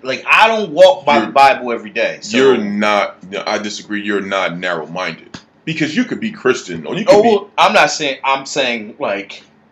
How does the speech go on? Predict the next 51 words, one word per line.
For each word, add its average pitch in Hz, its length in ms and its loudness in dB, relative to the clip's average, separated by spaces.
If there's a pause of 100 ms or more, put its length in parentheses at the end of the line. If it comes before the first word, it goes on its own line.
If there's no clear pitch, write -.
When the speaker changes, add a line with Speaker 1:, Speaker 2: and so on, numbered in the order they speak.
Speaker 2:
It's 160 160 2
a 127 60 4
Speaker 1:
like 110 100 0
Speaker 2:
narrow-minded 117 340 4
Speaker 1:
Southern 151 540 4
Speaker 2:
belief. 110 160 -6
Speaker 1:
Christian. - 500 -10
Speaker 2:
Yeah. 123 240 0 (480)
But 151 160 2
it's 135 100 -4
still, 151 300 4
like, 113 140 -2
it's 135 180 -2
still 143 280 4
a - 40 -10
very 110 300 2
narrow 98 840 0 (100)
frame 101 680 -4
that 87 140 -8
they 87 100 -4
have. 98 540 -2
You 107 80 -8
know 101 80 -6
what 90 60 -6
I - 20 -14
mean? 95 160 -8
Like, 90 220 -4 (440)
it's 135 200 0
very 123 300 6
tunnel 117 300 0
vision 95 380 -4
with 85 160 -10
a 82 40 -12
lot 85 280 0
of 62 80 -16
them. 67 160 -20 (440)
You 139 120 0
know 139 80 6
what 131 60 4
I'm 123 60 0
saying? 120 360 0
And 110 120 -4
it's 104 160 -6
just, - 340 -4 (460)
yeah, 143 140 4
you're 123 220 2
a 101 40 -6
very 127 220 4
open-minded 92 480 -6
person. 131 300 -6
So, 101 260 -10